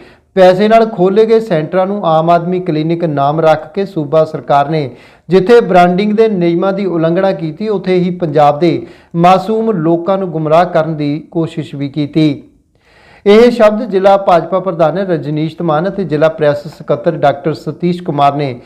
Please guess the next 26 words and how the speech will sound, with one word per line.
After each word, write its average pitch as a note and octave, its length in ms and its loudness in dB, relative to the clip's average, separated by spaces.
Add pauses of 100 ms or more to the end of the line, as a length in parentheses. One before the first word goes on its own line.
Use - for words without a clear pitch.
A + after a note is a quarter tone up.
(220)
ਪੱਤਰਕਾਰਾਂ A3 580 2
ਨਾਲ A#3 160 -2
ਗੱਲਬਾਤ E3+ 480 0
ਕਰਦਿਆਂ C3+ 360 -6
ਕਹੇ। D3 360 -2 (840)
ਉਹਨਾਂ G#3 200 4
ਕਿਹਾ A3+ 180 4
ਕਿ A#3+ 140 -4
ਕੇਂਦਰ F#3+ 360 -2
ਸਰਕਾਰ E3 420 2
ਤੋਂ F#3 180 -2
ਮਿਲੇ F3 240 0
ਫੰਡ D3+ 340 -2
ਦੇ D#3+ 320 0
ਪੈਸਿਆਂ D#3 480 0
ਨਾਲ D#3+ 180 4
ਆਮ D#3 340 0
ਆਦਮੀ D#3 320 0 (100)
ਪਾਰਟੀ C#3+ 380 2
ਦੇ C#3+ 300 -2 (300)
ਮੁੱਖ F#3 240 4
ਮੰਤਰੀ A3 340 2
ਭਗਵੰਤ F#3 460 0
ਸਿੰਘ G3+ 240 -4
ਮਾਨ E3 420 2
ਆਪਣੀ F#3 840 0